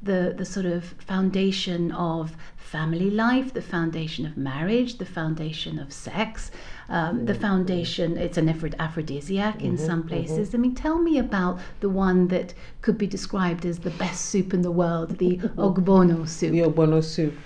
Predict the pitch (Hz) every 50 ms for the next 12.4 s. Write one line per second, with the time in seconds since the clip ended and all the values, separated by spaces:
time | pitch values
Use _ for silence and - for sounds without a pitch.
0 | - - - - - - 254 262 262 - 339 - 254 190 180 - - 202 202 202
1 | - 202 185 175 160 160 160 160 160 160 160 160 143 127 127 123 - - - -
2 | - - - - - - - - - 180 196 - 277 247 262 208 165 - - -
3 | - - - 165 170 160 175 165 165 165 160 165 170 165 160 160 156 170 165 160
4 | 151 147 143 139 139 143 139 - 156 151 143 143 143 135 131 131 - - 110 113
5 | 120 135 - - 110 - - - - - - - - - - - - - - -
6 | - - - 156 131 117 - - 147 143 135 139 - - 131 120 120 120 - -
7 | - - 113 - - 113 113 - - - - - 120 - - - - - - -
8 | - - - - 196 160 - - 170 170 175 - - 170 160 147 139 - - 180
9 | 175 160 143 - - - - 151 156 - 175 160 156 147 - - - - - -
10 | - 160 151 135 135 - 165 143 - - - - - - - - - - - -
11 | - - - - - 160 156 160 165 160 143 143 135 - 156 147 151 151 - -
12 | - 151 135 127 120 117 123 -